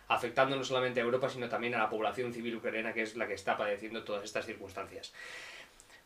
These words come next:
Por no enrollarme más, creo que podemos comenzar con Dani García, que va a introducir un poco el contexto y va a tratar de manera un poquito sucinta, eh, temas relacionados con economía, todas las posibles sanciones y el impacto económico que puede tener este conflicto,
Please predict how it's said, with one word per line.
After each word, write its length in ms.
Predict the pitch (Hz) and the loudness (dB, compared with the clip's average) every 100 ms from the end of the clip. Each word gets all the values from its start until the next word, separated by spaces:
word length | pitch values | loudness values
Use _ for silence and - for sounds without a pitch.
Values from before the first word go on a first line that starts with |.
| - | 12
Por 160 | 170 | 12
no 100 | 196 | 12
enrollarme 400 | 240 240 214 185 | 12 12 12 10
más, 280 | 175 170 - | 8 8 6
creo 240 | - 175 190 | 6 8 8
que 80 | 165 | 6
podemos 320 | 156 165 175 | 10 10 10
comenzar 640 | 160 147 135 170 196 196 | 4 2 8 10 10 10
con 560 | 160 147 135 131 123 131 | 8 10 10 10 8 6
Dani 160 | 156 | 8
García, 480 | 156 139 147 175 175 | 10 8 8 8 8
que 480 | - 160 170 160 - | 10 12 12 10 2
va 260 | 151 143 160 | 8 10 12
a 80 | 165 | 10
introducir 520 | 147 147 147 170 165 | 8 6 6 4 2
un 140 | 156 | 6
poco 180 | 165 165 | 8 8
el 80 | 147 | 8
contexto 640 | 135 127 185 - 190 196 | 4 6 4 8 8 8
y 80 | 156 | 8
va 140 | 139 | 6
a 40 | 143 | 4
tratar 640 | 147 151 156 156 143 - | 4 6 8 8 6 4
de 120 | 123 | 6
manera 260 | 131 131 151 | 8 8 4
un 60 | 147 | 2
poquito 260 | 147 160 | 2 2
sucinta, 720 | - 147 190 190 190 196 196 - | 2 4 6 6 6 8 6 6
eh, 380 | 131 127 123 123 | 6 8 8 6
temas 300 | 139 147 139 | 4 6 4
relacionados 460 | 135 131 127 127 | 4 4 6 6
con 120 | 120 | 4
economía, 840 | 107 117 123 160 165 160 165 165 160 | 0 0 4 8 10 12 12 10 8
todas 140 | 147 | 6
las 100 | 143 | 4
posibles 360 | - 127 156 175 | 2 0 2 6
sanciones 420 | 165 147 151 151 | 6 4 2 2
y 20 | |
el 60 | 131 | 0
impacto 300 | 120 139 160 | 0 2 2
económico 440 | 143 139 147 156 | 2 2 2 2
que 60 | 131 | 2
puede 180 | 131 131 | 2 2
tener 200 | 127 131 | 4 4
este 160 | 123 | 2
conflicto, 520 | 117 113 135 135 165 | -2 -2 -2 6 6